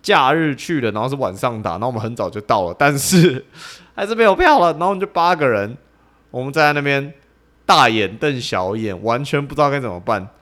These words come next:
完全不知道该怎么办，我们就觉得干，现在是杀小，而且我们不是八个人同时到，我们是三四个人，一个人叫奶哥，他是当时我们以前办过，就是患难，你知道，患难过兄弟情这种，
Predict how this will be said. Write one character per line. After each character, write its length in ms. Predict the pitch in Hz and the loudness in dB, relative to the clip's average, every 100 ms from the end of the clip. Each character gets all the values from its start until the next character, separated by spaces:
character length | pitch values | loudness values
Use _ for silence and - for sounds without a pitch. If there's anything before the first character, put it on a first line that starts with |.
| _ _ _ | _ _ _
完 180 | 123 139 | -2 0
全 180 | 143 135 | -2 0
不 60 | |
知 40 | 147 | 0
道 60 | |
该 40 | 139 | 0
怎 100 | 117 | -4
么 60 | |
办， 60 | 110 | -6
我 40 | |
们 80 | 143 | -6
就 60 | 147 | -8
觉 20 | |
得 60 | |
干， 260 | 131 160 120 - | -4 -6 -6 -16
现 220 | - 165 | -6 -4
在 120 | 165 | -2
是 0 | |
杀 200 | 156 151 | -2 -2
小， 120 | - | -2
而 100 | - | -4
且 200 | 170 160 - _ _ _ _ _ | 0 0 -2 _ _ _ _ _
我 80 | 139 | -4
们 100 | 143 | -2
不 100 | 131 | -2
是 80 | 156 | 0
八 200 | 165 165 | 4 4
个 100 | 143 | 2
人 180 | 113 110 | -4 -6
同 160 | 110 | -12
时 140 | 104 110 | -12 -6
到， 140 | 117 | -4
我 100 | 104 | -4
们 100 | 107 | -10
是 300 | 123 170 156 - _ _ | -10 -8 -8 -10 _ _
三 260 | - 151 | -4 -4
四 160 | 151 160 | -6 -8
个 120 | 110 | -6
人， 280 | 87 85 104 _ _ _ | -6 -10 -14 _ _ _
一 140 | 120 | -8
个 100 | 123 | -4
人 140 | 135 117 | -4 -4
叫 100 | 131 | -6
奶 260 | 123 87 82 | -8 -10 -10
哥， 200 | 113 117 | -6 -4
他 160 | 123 | -4
是 80 | 127 | -2
当 160 | 123 120 | -4 -4
时 120 | 110 | -8
我 40 | |
们 120 | 92 | -10
以 20 | 90 | -10
前 120 | 104 | -8
办 200 | 120 101 | -8 -6
过， 260 | 95 95 92 - | -8 -10 -14 -16
就 100 | 104 | -14
是 180 | 101 - - | -14 -16 -6
患 280 | 160 113 | -4 -2
难， 160 | 131 110 | -4 -4
你 100 | 90 | -6
知 40 | |
道， 160 | 98 101 | -8 -8
患 240 | - 156 | -4 -4
难 180 | 139 131 | -4 -10
过 160 | 120 110 | -10 -10
兄 280 | - 117 127 | -10 -10 -10
弟 120 | 113 | -12
情 240 | - 90 | -12 -14
这 120 | 101 | -10
种， 100 | 95 | -10